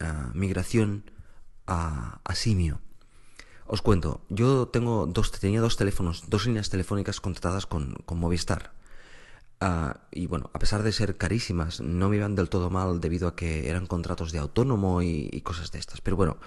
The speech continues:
eran, sí que eran carísimas y no ofrecían tampoco gran cosa, aparte de, evidentemente, la gran cobertura que tiene,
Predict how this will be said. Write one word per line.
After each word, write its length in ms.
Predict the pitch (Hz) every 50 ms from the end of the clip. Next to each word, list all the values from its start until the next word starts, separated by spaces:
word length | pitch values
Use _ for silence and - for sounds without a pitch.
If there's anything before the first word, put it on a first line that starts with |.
| - - - - - - - - - -
eran, 320 | - - 107 104 98 98 90
sí 140 | - - 110
que 80 | -
eran 260 | 104 95 92 95 90
carísimas 600 | 82 - 90 92 95 - - 90 85 95 - - - - - - - - - - -
y 140 | - 101 92
no 120 | 98 104
ofrecían 500 | 98 - - 90 87 - 95 87 90 85
tampoco 400 | - 85 82 - - 101 90 80
gran 220 | 80 80 82 82
cosa, 460 | 78 - 98 - - 92 82 - - -
aparte 460 | - - 90 - 90 87 - 104 98 92
de, 200 | 90 85 80 78
evidentemente, 520 | 78 82 85 87 82 80 82 87 85 87
la 160 | 82 82 - -
gran 320 | 76 80 92 92 92 101 92
cobertura 520 | - 92 85 82 - - 92 85 85 80
que 100 | - 85
tiene, 480 | 80 92 85 80 80 80 78 78 -